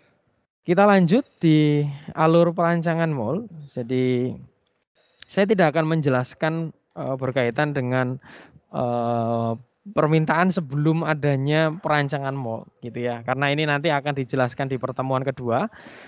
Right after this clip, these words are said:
Saya akan lebih menjelaskan ke, eh, bagaimana prosedur perancangan mold itu sendiri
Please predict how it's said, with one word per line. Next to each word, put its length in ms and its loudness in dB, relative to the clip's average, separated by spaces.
Saya 240 2
akan 240 0
lebih 320 -4
menjelaskan 720 -2
ke, 140 2
eh, 160 -8
bagaimana 560 2
prosedur 400 2
perancangan 480 0
mold 240 2
itu 80 0
sendiri 480 0